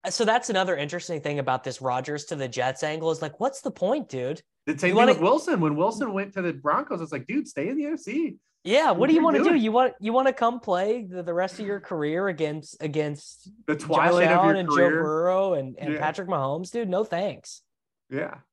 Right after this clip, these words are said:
Speaker 2: no way, man. Not on my agenda. I'm staying in the N F C. Look at the N F C, man. Kirk Cousins was rocking. Kirk Cousins is gonna lock, he, Kirk Cousins is gonna own the N F C.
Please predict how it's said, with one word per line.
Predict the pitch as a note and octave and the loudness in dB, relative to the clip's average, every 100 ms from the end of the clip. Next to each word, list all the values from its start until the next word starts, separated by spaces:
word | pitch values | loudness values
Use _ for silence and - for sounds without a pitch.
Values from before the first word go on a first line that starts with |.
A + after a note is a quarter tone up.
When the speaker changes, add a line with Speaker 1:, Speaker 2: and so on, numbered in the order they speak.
| - | -10
Speaker 2:
no | C#3+ | -4
way, | D#3 D3 E3 | -2 -2 -4
man. | - B2 - _ _ _ | -10 -16 -20 _ _ _
Not | C3 D#3+ | -2 0
on | F3+ | 2
my | D#3 E3 | 2 0
agenda. | B2+ A#2 A#2 | -2 -6 -2
I'm | B2 D#3+ C3+ | -2 -2 -6
staying | - D#3 | -4 -2
in | A3 | 0
the | G3+ | 0
N | G3 | -2
F | |
C. | G3 A#3 | -4 -4
Look | G#3 F4+ | -4 -4
at | B3+ | -4
the | B3+ | -2
N | |
F | B3 | -2
C, | B3 C#4+ G#3 | -2 -4 0
man. | F#3 A3 A#3 _ _ _ _ _ _ _ _ _ | 0 0 -4 _ _ _ _ _ _ _ _ _
Kirk | G3+ A#3 | -2 0
Cousins | A3 C4+ D#4 F3+ | 2 2 2 -2
was | D#3+ | -2
rocking. | C#3+ F3 C#4 C3+ A2 | 0 0 0 -4 -6
Kirk | F3+ F3+ | -4 0
Cousins | G3+ A#3+ F3 | -2 -2 -10
is | |
gonna | - D3 | -4 -2
lock, | C3 D3+ E3 | 0 0 -2
he, | E3 G3 | -8 -10
Kirk | - G3+ | -6 -2
Cousins | G#3 F#3+ | 0 -2
is | C3+ | -2
gonna | B2 | 0
own | E3 F3 | 2 2
the | C#3+ | 0
N | C3+ | -2
F | |
C. | C3+ C3 B2+ | -6 -12 -12